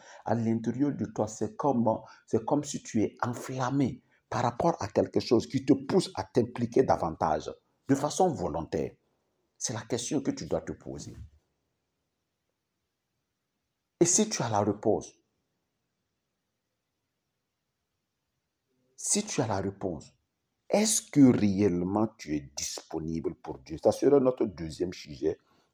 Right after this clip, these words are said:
et, et de notre méditation. Est-ce que réellement suis-je disponible pour Dieu ? Parce que si la chose t'attire et que dans ton cœur, tu sens, hein,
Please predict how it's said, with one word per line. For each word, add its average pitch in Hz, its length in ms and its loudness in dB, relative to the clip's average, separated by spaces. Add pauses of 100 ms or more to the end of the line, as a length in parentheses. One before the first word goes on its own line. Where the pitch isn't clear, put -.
et, 65 540 -6 (320)
et - 340 -10
de 80 80 -6
notre 87 360 -2
méditation. 80 720 -6 (420)
Est-ce 180 360 4
que 120 200 0
réellement 92 720 2 (160)
suis-je - 460 -4
disponible 131 920 -2 (280)
pour - 240 -10
Dieu ? - 280 -16 (1400)
Parce - 200 0
que 160 100 4
si - 300 2
la 127 160 6
chose - 500 4
t'attire 87 540 -4 (560)
et 170 120 6
que 185 120 -2
dans 127 240 0
ton 123 260 0
cœur, 156 580 -4 (200)
tu 117 100 -8
sens, - 560 0 (560)
hein, 131 300 -2